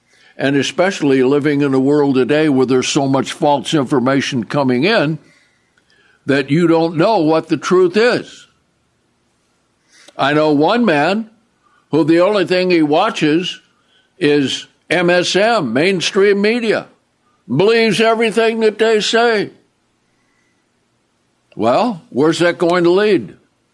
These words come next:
Well, we'll have to wait and see. Okay, a workman who does not need, uh, to be ashamed, rightly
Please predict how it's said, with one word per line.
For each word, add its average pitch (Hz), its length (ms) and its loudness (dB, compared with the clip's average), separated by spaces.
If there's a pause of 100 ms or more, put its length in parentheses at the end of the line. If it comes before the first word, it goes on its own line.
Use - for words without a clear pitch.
(640)
Well, 117 380 -4 (180)
we'll 107 220 -2
have 117 180 -2
to 120 80 0
wait 123 240 2
and 117 140 -10
see. 160 340 -2 (1200)
Okay, 123 340 -2
a 143 180 0
workman 151 840 0 (440)
who 135 180 0
does 151 340 0
not 170 320 -2
need, 151 600 0 (880)
uh, 131 160 0
to 143 200 0
be 156 220 2
ashamed, 151 640 -2 (2000)
rightly 147 1040 0